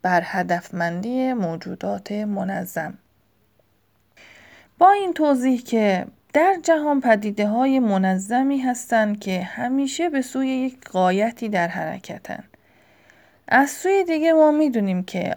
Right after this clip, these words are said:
آنچه که علم و آگاهی ندارد نمی‌تونه به سوی، به سوی غایتی حرکت بکنه،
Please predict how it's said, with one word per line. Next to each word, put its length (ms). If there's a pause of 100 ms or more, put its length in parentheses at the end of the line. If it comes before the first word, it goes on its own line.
آنچه 540
که 420
علم 340
و 80
آگاهی 680
ندارد 840
نمی‌تونه 540
به 120
سوی، 540 (120)
به 80
سوی 320
غایتی 600
حرکت 640
بکنه، 480